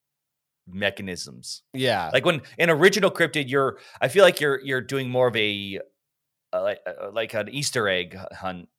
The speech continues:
Speaker 1: kinda deal, but everyone has clues, and you're trying to bluff what clues you know while other people and try to read what they
Speaker 2: Yeah.
Speaker 1: know. This isn't about hiding information.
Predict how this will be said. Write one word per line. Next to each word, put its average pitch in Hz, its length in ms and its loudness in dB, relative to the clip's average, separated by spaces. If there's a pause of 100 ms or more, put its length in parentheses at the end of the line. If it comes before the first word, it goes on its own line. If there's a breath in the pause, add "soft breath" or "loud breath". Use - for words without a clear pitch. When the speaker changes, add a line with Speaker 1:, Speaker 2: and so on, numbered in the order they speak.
(520)
Speaker 1:
kinda 104 240 -4
deal, 90 400 -4 (640 soft breath)
but 135 100 4
everyone 139 260 6
has 127 220 2
clues, 139 460 -4
and 120 80 -6
you're 117 100 -6
trying 127 360 -6
to 117 200 -8
bluff 135 460 2
what 135 140 -2
clues 117 300 -10
you 120 180 -6
know 120 420 2
while 104 320 2 (260 loud breath)
other 117 220 2
people 110 680 -4
and 95 220 -10
try 113 160 -2
to 107 80 -4
read 104 200 -4
what 90 180 -4
they 104 160 -2
Speaker 2:
Yeah. - 0 -
Speaker 1:
know. 107 420 -4 (500 soft breath)
This 196 240 4
isn't 202 200 -2
about 147 340 8
hiding 135 460 2
information. 110 880 -6